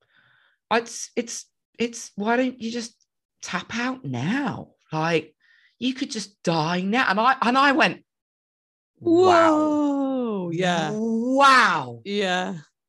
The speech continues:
Speaker 1: What the fuck?" 'Cause I'm like, I've been fucking sober and in recovery for five years. I am currently medicated.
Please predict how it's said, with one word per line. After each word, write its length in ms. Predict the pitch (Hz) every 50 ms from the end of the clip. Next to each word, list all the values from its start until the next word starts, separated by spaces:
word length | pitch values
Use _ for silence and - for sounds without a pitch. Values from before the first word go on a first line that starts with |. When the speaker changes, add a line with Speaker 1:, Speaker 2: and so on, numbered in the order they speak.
| _
Speaker 1:
What 460 | 233 294 370 466 440 403 359 - - -
the 180 | 302 277 262 - - _ _ _ -
fuck?" 280 | 392 381 339 - - -
'Cause 140 | 277 269
I'm 120 | 320 349 339
like, 160 | 302 240 196
I've 160 | - 294 311 311
been 200 | 277 240 226 226
fucking 640 | 247 233 233 247 226 220 220 208 202 202 185 - _ _ _ _ _ - 85 - - 220
sober 480 | 202 - - 247 240 269 294 226 214
and 260 | 180 175 175 175 180
in 80 | 190 196
recovery 460 | 185 180 - 202 226 233 220 220 196
for 140 | - - 165
five 400 | - _ 185 165 160 156 - 185
years. 440 | 208 240 240 240 240 233 233 226 233 -
I 120 | - -
am 240 | - 190 202 202 202
currently 360 | 196 202 214 202 196 - 196
medicated. 920 | 202 196 196 196 196 208 202 202 190 190 - 202 196 185 185 190 190 180